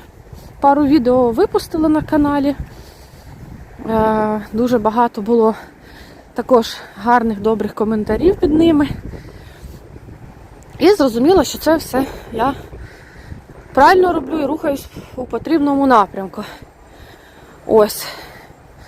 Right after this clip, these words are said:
Відео будуть різними, буду випускати частіше, тому що останнім часом я не знала, як мені себе вести, я ж поїхала.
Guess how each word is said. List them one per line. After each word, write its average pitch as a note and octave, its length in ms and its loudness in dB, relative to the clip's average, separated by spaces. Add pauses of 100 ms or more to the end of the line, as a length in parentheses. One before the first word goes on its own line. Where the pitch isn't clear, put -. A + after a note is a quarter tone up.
(180)
Відео F4+ 340 6
будуть C#4 380 0
різними, F#4 640 4
буду D4+ 260 0
випускати D4+ 640 0
частіше, F4+ 560 0
тому B3+ 260 -2
що C#4 140 -4
останнім B3+ 400 -2
часом A#3+ 400 0
я A3+ 200 0
не A#3+ 120 -2
знала, B3 340 0
як A3+ 200 -2
мені A3+ 300 -4 (440)
себе A#3 340 2
вести, A#3 300 0
я D#4+ 220 2
ж - 80 -8
поїхала. C#4 640 -4